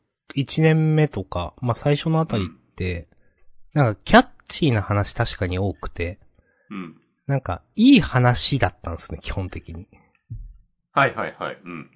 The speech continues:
Speaker 1: ていうのはすごい覚えてる。で、確かに、最新刊読んでないかもしんないんだけど、え、これいいのかなみたいな終わり方を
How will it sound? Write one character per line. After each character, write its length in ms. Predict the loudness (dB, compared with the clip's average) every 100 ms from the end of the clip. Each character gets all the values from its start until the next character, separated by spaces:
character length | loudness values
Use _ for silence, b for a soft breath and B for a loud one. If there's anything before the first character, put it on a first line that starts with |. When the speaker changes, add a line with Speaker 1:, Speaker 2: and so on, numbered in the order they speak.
| _
Speaker 1:
て 120 | 4 6
い 20 |
う 40 |
の 60 | 8
は 60 |
す 220 | 4 2 4
ご 180 | 6
い 60 | 6
覚 300 | 4 -2 -4
え 40 | -4
て 160 | -8
る。 180 | -12 -14 0
で、 420 | 4 6 4 -4 _ -2
確 220 | -2 0
か 140 | -2
に、 320 | 0 0 -2 -4
最 320 | -2 2 2
新 240 | 2 0
刊 140 | 2 4
読 140 | 6
ん 40 |
で 80 | 4
な 120 | 2
い 40 | 0
か 100 | -2
も 100 | -4
し 140 | -2
ん 60 | -2
な 80 | -2
い 40 |
ん 40 | -4
だ 100 | -8
け 140 | -8
ど、 260 | -8 -8 -10 B B B B B
え、 80 | -2
こ 280 | -2 0 2
れ 120 | 4
い 220 | 4 4 6
い 60 |
の 100 | 4
か 180 | 2 -2
な 120 | -4 -4
み 140 | -4
た 140 | -4 -6
い 80 |
な 80 | -8
終 120 | -8 -2
わ 100 | -2
り 120 | -2
方 260 | -6 -8
を 100 | -4